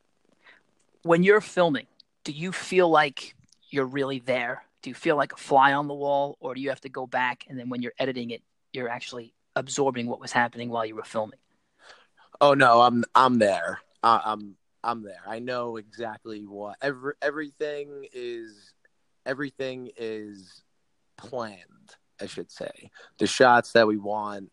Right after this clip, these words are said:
Speaker 2: are, are planned, and where, where I'm mentally there knowing what's going on, so that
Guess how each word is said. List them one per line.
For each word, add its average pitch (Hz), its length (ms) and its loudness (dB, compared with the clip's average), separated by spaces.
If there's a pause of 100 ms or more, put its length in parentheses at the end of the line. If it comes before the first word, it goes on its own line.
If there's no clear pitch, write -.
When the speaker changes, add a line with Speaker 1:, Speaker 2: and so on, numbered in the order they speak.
(120)
Speaker 2:
are, 95 440 -10 (360)
are 92 260 -6
planned, 101 640 -12
and 95 200 -14
where, 98 520 -12
where 107 420 -8
I'm 120 260 -6
mentally 104 720 -10 (480)
there 95 580 -4
knowing 98 420 -6
what's 90 240 -10
going 92 320 -8
on, 90 280 -10
so 98 180 -8
that 92 280 -6